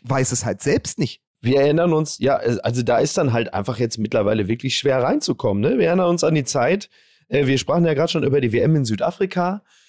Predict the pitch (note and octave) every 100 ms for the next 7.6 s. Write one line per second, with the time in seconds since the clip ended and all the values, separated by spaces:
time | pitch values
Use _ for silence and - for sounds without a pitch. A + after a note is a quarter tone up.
0 | _ - B2+ D3 C#3+ - C3 C3 F#2+ G2
1 | C#3 F#3 F#3+ D#3 D3 A2 G3 - C#3+ A#2+
2 | C#3 B2 C#3 - D3+ C#3 C#3+ - _ _
3 | _ - A#2+ A#2 A#2 B2+ A2+ C3+ C3 -
4 | A2 G#2+ C#3 G3 F3+ C3 C#3 C3+ G#2+ -
5 | F2 G2 E3 F#3+ F3 - G#2 A2 D3+ G#3+
6 | - D3 D#3 C#3+ E3 E3+ E3+ F#3 - D#3
7 | D3 D#3+ D3+ D3 D3 D3